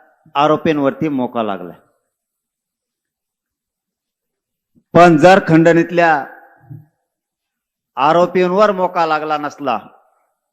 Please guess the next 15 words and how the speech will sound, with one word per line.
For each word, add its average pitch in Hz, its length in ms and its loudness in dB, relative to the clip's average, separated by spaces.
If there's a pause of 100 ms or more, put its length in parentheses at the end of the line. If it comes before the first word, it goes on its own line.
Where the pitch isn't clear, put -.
(640)
तर 151 160 0
हा 160 360 0
मोका 143 420 -2
आम्हाला 127 520 -4
मान्य 120 560 -8
नाही. 123 440 -2 (2750)
जितके - 360 -4
आरोपी 185 500 2
आहेत 202 100 0
त्या 196 220 -6
सगळ्या 185 480 -2
आरोपींवरती 180 680 -4 (1120)
मोका 170 500 -2 (1400)
आणि 190 520 0 (1800)
जे 196 140 4